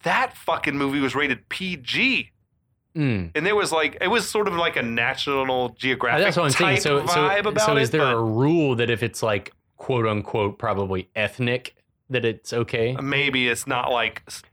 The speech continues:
Speaker 1: in
Speaker 2: Because,
Speaker 1: the act
Speaker 2: because
Speaker 1: of,
Speaker 2: I,
Speaker 1: in a
Speaker 2: because,
Speaker 1: sexual
Speaker 2: because I also think that on some, some shows on public access T V that they would show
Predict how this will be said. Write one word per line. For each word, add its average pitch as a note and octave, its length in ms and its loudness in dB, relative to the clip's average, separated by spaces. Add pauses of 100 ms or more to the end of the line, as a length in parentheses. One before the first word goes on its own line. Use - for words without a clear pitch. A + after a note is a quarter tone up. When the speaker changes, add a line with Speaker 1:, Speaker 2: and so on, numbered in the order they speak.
(140)
Speaker 1:
in E3 120 2
Speaker 2:
Because, D#3+ 140 4
Speaker 1:
the D#3 80 0
act C3 280 0
Speaker 2:
because D3+ 200 2
Speaker 1:
of, D#3 60 2
Speaker 2:
I, - 40 2
Speaker 1:
in D3+ 60 -2
a - 40 2
Speaker 2:
because, B2 140 0
Speaker 1:
sexual - 460 0
Speaker 2:
because C3 160 2
I D3+ 100 2
also F3+ 260 2
think D3 220 0
that C#3+ 100 2
on C3 180 0
some, C3 400 0
some B2+ 420 0
shows C3 380 2
on A2+ 420 0 (200)
public A#2+ 300 -2
access A2+ 440 2
T A#2 220 -2
V A2+ 420 0 (320)
that A2+ 120 -4
they C3 120 2
would A#2 180 0
show A2+ 640 2